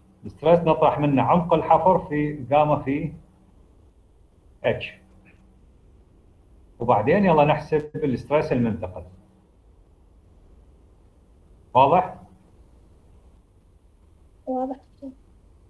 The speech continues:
Speaker 1: هذا السؤال مفهوم بابا لو؟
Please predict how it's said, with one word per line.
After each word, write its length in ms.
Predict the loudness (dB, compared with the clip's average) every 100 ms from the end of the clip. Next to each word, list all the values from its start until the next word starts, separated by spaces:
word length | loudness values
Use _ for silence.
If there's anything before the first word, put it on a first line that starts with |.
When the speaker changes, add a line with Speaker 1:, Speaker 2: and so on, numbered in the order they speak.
| -20 _ _ _ _ _ _ _ _ _ _ _ _ _ _ -20 _ _ _ _ _ _ _ _ _ -12
Speaker 1:
هذا 100 | -4
السؤال 320 | -4 2 4 4
مفهوم 460 | 2 2 0 2
بابا 260 | 4 4 4
لو؟ 480 | 2 0 -2 -4